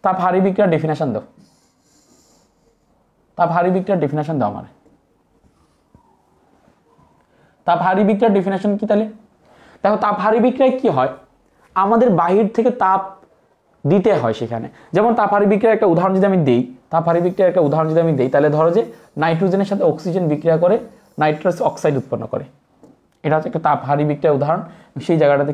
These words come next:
কি বলি আমি দেখো, নাইট্রোজেন, নাইট্রোজেন এবং অক্সিজেন, দেখো আমি এইভাবে দেখাই, নাইট্রোজেন plus অক্সিজেন এটা বিক্রিয়া করে, তারা হচ্ছে নাইট্রাস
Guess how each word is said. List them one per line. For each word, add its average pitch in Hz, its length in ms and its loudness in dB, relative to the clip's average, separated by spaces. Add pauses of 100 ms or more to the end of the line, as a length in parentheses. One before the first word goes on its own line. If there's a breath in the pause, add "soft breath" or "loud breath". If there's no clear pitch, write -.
কি 156 160 -4
বলি 139 200 0
আমি 139 160 0
দেখো, - 160 -4 (460 loud breath)
নাইট্রোজেন, 156 420 0 (960)
নাইট্রোজেন 147 400 0 (520)
এবং 143 100 -4 (120)
অক্সিজেন, - 360 -6 (140)
দেখো 117 140 -12 (100)
আমি 135 140 -6
এইভাবে 147 240 2
দেখাই, 127 240 -2
নাইট্রোজেন 139 400 -2
plus 175 160 0 (520 soft breath)
অক্সিজেন 135 360 -6 (320 loud breath)
এটা 147 180 -2
বিক্রিয়া 165 340 0
করে, 135 180 2
তারা 143 140 2
হচ্ছে 160 200 -2
নাইট্রাস 143 300 -2